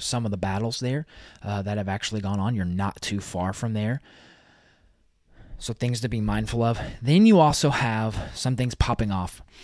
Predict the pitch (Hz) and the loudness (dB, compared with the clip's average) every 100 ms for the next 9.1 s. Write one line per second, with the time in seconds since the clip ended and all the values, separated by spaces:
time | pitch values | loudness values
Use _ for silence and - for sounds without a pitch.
0 | - - - 107 110 107 117 - 110 95 | -20 -18 -4 0 2 4 4 4 2 -2
1 | - - 151 151 156 127 113 104 - - | 2 4 4 4 2 2 -2 -6 -12 -20
2 | _ _ _ _ _ _ _ - - 233 | _ _ _ _ _ _ _ -10 2 4
3 | 277 208 123 131 147 135 110 90 98 107 | 6 4 4 0 2 0 0 -2 -2 0
4 | 120 131 113 131 139 131 139 135 135 - | 0 -2 -2 -2 0 0 0 0 -2 -6
5 | - - - - - _ - - - 127 | -16 -20 -20 -20 -20 _ -20 -14 -6 -4
6 | 131 143 180 175 147 - 135 131 110 107 | -2 2 4 4 0 0 -2 -2 -2 -2
7 | 107 113 101 101 101 104 95 90 92 143 | -2 -2 -2 -4 -6 -8 -6 -4 -2 0
8 | - 160 151 156 147 117 104 - - 104 | 2 2 4 2 2 0 -4 -4 -4 -2